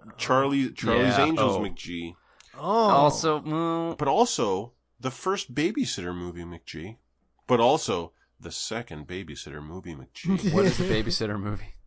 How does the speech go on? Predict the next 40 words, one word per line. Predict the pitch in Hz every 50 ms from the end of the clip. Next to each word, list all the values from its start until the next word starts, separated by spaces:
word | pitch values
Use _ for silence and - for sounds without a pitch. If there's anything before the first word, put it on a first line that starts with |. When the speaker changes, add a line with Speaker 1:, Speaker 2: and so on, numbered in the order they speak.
| -
Speaker 1:
Uh, | 156 151 151 147 143
it's | 147 131 -
the | - 135
Netflix | 135 143 135 - - 82 - -
movie. | - 57 - - - _ _ _ - - - _ _ _ _ _ -
Speaker 2:
Oh. | 139 135 131 123 117 113 107 101 95 92
Speaker 1:
It |
was, | 92 87 - - -
Speaker 2:
Oh, | 131 131 131 135 135 131 127
Speaker 1:
it | 123
was | 123
Speaker 2:
yeah, | 120 117
Speaker 1:
good. | 113 113 107 104
Speaker 2:
yeah, | 98 92 90 87
Speaker 1:
It | 80
was, | 78 - 87
Speaker 2:
yeah, | - -
Speaker 1:
the | -
first | - 170 165 156
Speaker 2:
yeah. | 175
Speaker 1:
one | 165 156
was | 147 -
good. | - - - -
The | -
first | - - 127 -
one | 131
was | 120 -
solid. | - - 427
Speaker 2:
Yeah. | - - 359 359 320 233 - - -
Speaker 1:
But | 175
that's | 185 196 196 -
the | 220
thing. | 196 233 190 123 95 -
The, | - 135 127 143
the | 135 123 - 135 131 143
first | 143 - 220 233 233 -
Babysitter | - 214 220 202 190 180 - 185 165 160
movie | 156 151 147 139 -
on | 151 160 170 170 156
Netflix | 151 160 165 - - 98 87 - - - -